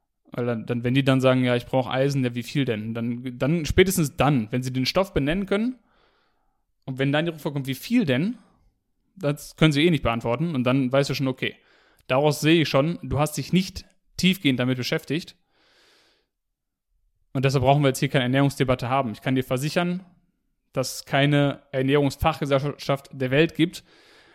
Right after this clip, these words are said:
die explizit ausführt, dass eine rein pflanzliche Ernährung nicht nährstoffbedarfsdeckend ist. So, ja, es gibt manche Gesellschaften, die sagen, „Okay, es ist ein bisschen riskanter oder man muss sich zumindest mehr Mühe machen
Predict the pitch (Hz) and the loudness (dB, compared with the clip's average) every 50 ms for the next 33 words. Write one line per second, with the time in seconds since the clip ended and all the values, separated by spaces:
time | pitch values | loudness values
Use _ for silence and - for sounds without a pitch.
0 | _ - 143 127 143 151 - - - _ _ _ _ _ _ 151 156 - - - | _ -8 -2 0 2 2 2 0 -4 _ _ _ _ _ _ -4 -4 -4 -2 -2
1 | 151 - 151 - - 131 151 151 - - 151 143 143 139 - - - - _ _ | -2 -2 -2 0 2 2 2 0 0 0 2 2 2 0 -2 -10 -20 -20 _ _
2 | - 135 143 - 117 143 135 135 127 117 123 127 139 147 139 - - 139 139 127 | 0 0 0 0 0 0 0 0 0 2 2 2 2 2 0 0 -2 -2 -2 -2
3 | - 139 131 127 127 127 127 123 127 131 127 127 - - _ _ _ _ _ _ | -2 -2 -2 0 2 2 2 2 2 0 0 -2 -4 -10 _ _ _ _ _ _
4 | _ 147 147 165 160 - - - - 156 139 139 135 - 143 - - 123 120 120 | _ 2 4 4 4 2 -2 -12 -6 -2 0 0 0 0 -2 -4 -2 -2 -2 -2
5 | 120 - - 131 123 120 - - - - - - _ _ _ _ _ _ _ _ | -2 -2 -2 -4 -4 -6 -10 -10 -10 -12 -12 -14 _ _ _ _ _ _ _ _
6 | _ _ _ _ _ _ _ _ _ _ _ _ _ _ _ _ _ _ _ _ | _ _ _ _ _ _ _ _ _ _ _ _ _ _ _ _ _ _ _ _
7 | - 131 - - 127 123 131 127 151 180 - - - - - 160 - - 131 143 | -6 -6 -4 -4 -4 -2 0 2 2 0 0 -2 -4 -4 -2 -2 0 2 2 2
8 | 170 165 156 147 147 147 151 156 - 156 147 - - 135 131 123 127 123 120 110 | 2 2 0 0 2 2 2 2 2 0 0 0 -2 -2 0 2 2 2 2 0
9 | 107 - - 165 151 135 - - - 160 - - 151 135 131 120 135 135 - - | -2 -2 -2 -2 0 -2 -2 -4 -4 -4 -4 -4 -6 -6 -4 -4 -4 -4 -2 -4
10 | 127 117 113 113 - - - - 185 208 196 - 208 233 233 220 - 143 135 123 | -4 -4 -6 -6 -10 -4 -2 0 0 0 2 2 2 2 2 0 0 2 2 2
11 | 120 120 135 139 - - - - - 139 131 127 123 - - 127 120 113 110 117 | 2 2 0 -2 -4 -4 -6 -6 -6 -4 -4 -4 -4 -6 -6 -6 -6 -4 -2 2
12 | 147 196 220 208 196 190 180 - 208 220 233 - | 2 4 4 4 4 2 2 0 0 -2 -2 -4